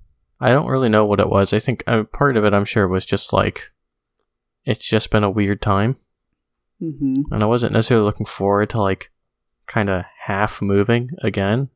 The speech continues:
Speaker 1: Like, I had to set up all my stuff and everything.
Speaker 2: Yeah.
Speaker 1: And also, this room is, like, way bigger and just has a lot less stuff in it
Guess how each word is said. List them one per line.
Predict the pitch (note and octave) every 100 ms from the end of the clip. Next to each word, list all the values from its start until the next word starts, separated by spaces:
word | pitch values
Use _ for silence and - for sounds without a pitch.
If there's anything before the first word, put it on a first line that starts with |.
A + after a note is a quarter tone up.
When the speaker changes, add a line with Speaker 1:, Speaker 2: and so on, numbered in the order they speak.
| _ -
Speaker 1:
Like, | G#2
I | G2+
had | G2+
to |
set | - -
up | G#2 G#2+
all |
my | F#2+
stuff | F2+ - F#2+ -
and |
everything. | G2+ G#2 G#2+ G#2 - _ _ _ _ _ _ _ _
Speaker 2:
Yeah. | C3+ A#2+ G2+ G#2+ - _
Speaker 1:
And | A2+ G#2 G2+ F#2+
also, | G#2 A#2 - A2+
this | A2 G#2
room | G#2 A2
is, | G2+ F#2+ -
like, | G#2+ - - - _ _ _ _ _ _ -
way | A2 G#2+
bigger | A2 - G2+ B2 C3
and | A#2+
just | G#2 -
has | A2+
a | G#2+
lot | G2 G2 -
less | A2+ G2+
stuff | - - F#2 A2 D3
in |
it | D#3+ -